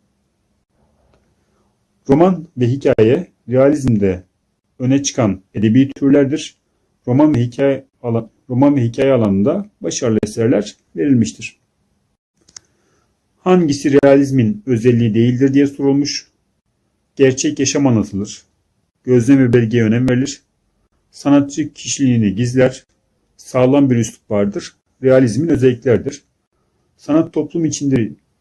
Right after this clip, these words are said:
ilkesini benimseyen iki akım vardır. Birisi romantizm, diğeri naturalizmdir.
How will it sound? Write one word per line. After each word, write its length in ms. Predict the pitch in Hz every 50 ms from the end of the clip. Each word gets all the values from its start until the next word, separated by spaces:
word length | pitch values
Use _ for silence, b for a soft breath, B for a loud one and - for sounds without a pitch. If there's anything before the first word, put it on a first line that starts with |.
| _ _ -
ilkesini 520 | 139 135 - 131 - - - - 139 120
benimseyen 440 | 113 101 95 95 - - 135 151 170 - - _ _ _ _ _
iki 220 | 131 117 - 143
akım 320 | 127 120 120 - 160 156 151 147
vardır. 340 | 147 139 135 143 170 - - - _ _ _
Birisi 520 | - 151 143 127 123 - - 98 87 80 - _ _ _ -
romantizm, 680 | 120 120 127 127 139 - - - 170 139 170 175 165 165 165 _
diğeri 400 | - 147 131 113 104 123 160 185 - _ _ _ _ _ _ _ _ -
naturalizmdir. 920 | 139 135 139 - 143 135 - - 127 113 107 95 87 127 143 - -